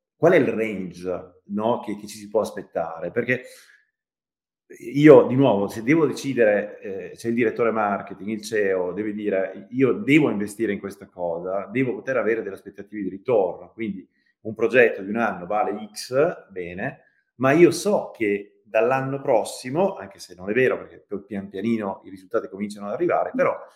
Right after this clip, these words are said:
ho un'aspettativa che in realtà comincerò a vendere il venti, trenta per cento in più o di più grazie a questo lavoro.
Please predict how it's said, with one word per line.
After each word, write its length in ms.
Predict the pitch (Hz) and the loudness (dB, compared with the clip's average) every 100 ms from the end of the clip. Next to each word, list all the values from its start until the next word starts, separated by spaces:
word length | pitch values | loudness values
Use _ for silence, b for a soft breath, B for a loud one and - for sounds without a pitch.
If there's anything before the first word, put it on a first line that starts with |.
| B _ | B _
ho 140 | 180 | 6
un'aspettativa 800 | 170 120 - 131 175 - 113 104 | 6 4 -4 -10 -12 -6 -2 -2
che 100 | 98 | -2
in 60 | 113 | -4
realtà 440 | 143 - 101 98 | -4 -2 -2 -2
comincerò 380 | - 123 120 135 | -4 -8 -4 -2
a 40 | 110 | 0
vendere 340 | 101 101 95 | -2 -4 -10
il 60 | 95 | -4
venti, 480 | 120 117 117 127 _ | -4 -4 -8 -18 _
trenta 320 | 110 107 110 | -6 -6 -6
per 160 | 110 113 | -10 -12
cento 260 | 107 104 | -12 -6
in 140 | 139 120 | -6 -6
più 200 | 104 - _ _ _ _ _ - | -12 -14 _ _ _ _ _ -4
o 120 | 92 | 0
di 140 | 147 | 0
più 480 | 151 113 113 110 _ | 0 -2 -2 -6 _
grazie 720 | 104 107 101 - - 107 98 | 2 6 6 2 -4 -2 -2
a 260 | 95 92 - | -2 -4 -4
questo 320 | 101 92 104 | -8 -8 -6
lavoro. 600 | 98 87 82 80 76 | -4 -4 -4 -6 -10